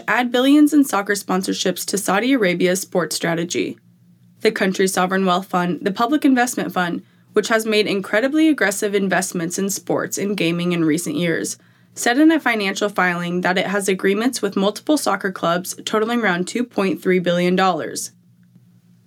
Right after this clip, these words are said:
Companies owned by the P I F have multiple twenty-year deals with domestic soccer clubs. P I F-owned real estate development firm Roshan sponsors the country's soccer league.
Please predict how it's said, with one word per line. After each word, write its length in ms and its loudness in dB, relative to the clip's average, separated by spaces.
Companies 480 4
owned 260 0
by 140 0
the 100 -4
P 180 -2
I 180 2
F 260 -4
have 160 0
multiple 400 0
twenty-year 480 0
deals 420 0
with 160 -2
domestic 460 0
soccer 320 -2
clubs. 500 -6
P 200 2
I 120 2
F-owned 460 0
real 200 0
estate 280 0
development 540 0
firm 240 0
Roshan 340 0
sponsors 500 0
the 100 0
country's 360 0
soccer 300 -2
league. 380 -6